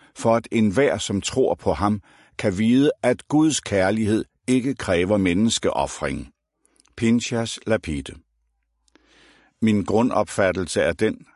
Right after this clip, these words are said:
at de tre store monoteistiske religioner, den mosaiske, kristendommen og islam, virkelig er monoteistiske, at de alle tre taler om én Gud, og at alle tre i forgrunden har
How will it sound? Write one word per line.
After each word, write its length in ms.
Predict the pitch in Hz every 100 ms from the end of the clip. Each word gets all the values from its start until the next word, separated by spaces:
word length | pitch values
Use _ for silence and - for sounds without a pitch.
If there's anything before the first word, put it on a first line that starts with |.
| -
at 140 | 92
de 80 | 104
tre 300 | - 123 101
store 280 | - 104 101
monoteistiske 1040 | 95 90 82 - 117 104 - 117 - 104
religioner, 720 | 90 78 76 82 113 - 127 110 - _ -
den 140 | 95
mosaiske, 720 | 80 - 95 - 101 - 113 - _
kristendommen 800 | - 98 90 - 104 101 65 90 -
og 140 | 92
islam, 540 | 110 104 117 104 101 104 - _
virkelig 500 | 101 123 147 - 113
er 200 | - 95 80 _
monoteistiske, 1040 | 101 95 80 - - 113 - 80 - 67 - _ _ _ _
at 160 | 117 113
de 100 | 135 -
alle 260 | 135 156
tre 240 | - 120 - -
taler 380 | 120 78 110 120 -
om 200 | 95 - -
én 440 | 131 90 98 - -
Gud, 260 | 85 67 - _ _ _ _ _ -
og 160 | - 113
at 100 | 113 -
alle 300 | 127 143 156
tre 480 | - - 107 92 -
i 80 | 104
forgrunden 640 | - 98 117 - 120 80 98
har 260 | 101 92